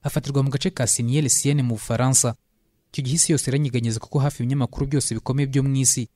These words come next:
byagarutse kuri iyi nkuru. Ubu bategereje ko ubutabera bukora akazi kabwo ku byaha akekwaho,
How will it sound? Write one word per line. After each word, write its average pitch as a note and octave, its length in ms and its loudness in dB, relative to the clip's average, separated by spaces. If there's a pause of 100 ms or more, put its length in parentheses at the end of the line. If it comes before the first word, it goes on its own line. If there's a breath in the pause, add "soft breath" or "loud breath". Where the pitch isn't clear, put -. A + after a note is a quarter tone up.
(520)
byagarutse B2 520 2
kuri - 200 2
iyi B2 100 2
nkuru. A#2 320 2 (560)
Ubu C3+ 60 0
bategereje C#3 440 0
ko - 80 -8
ubutabera E3 340 2
bukora C3+ 220 2
akazi A#2 280 -2
kabwo B2+ 260 0
ku - 120 -2
byaha B2 280 0
akekwaho, D3 680 2